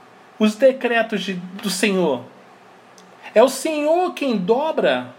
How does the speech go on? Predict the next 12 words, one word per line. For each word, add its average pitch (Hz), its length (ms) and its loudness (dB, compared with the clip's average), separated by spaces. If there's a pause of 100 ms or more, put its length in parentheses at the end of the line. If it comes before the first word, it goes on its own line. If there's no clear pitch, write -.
(500)
a 180 120 4
vontade 175 460 -2
de 143 120 -12
Jonas. 120 640 -4 (580)
Aqui 294 680 2 (600)
vemos 269 500 0
claramente 277 880 -2 (640)
a 180 100 2
negação 269 640 0
da 226 120 4
falsa 320 720 -2
doutrina 196 800 -2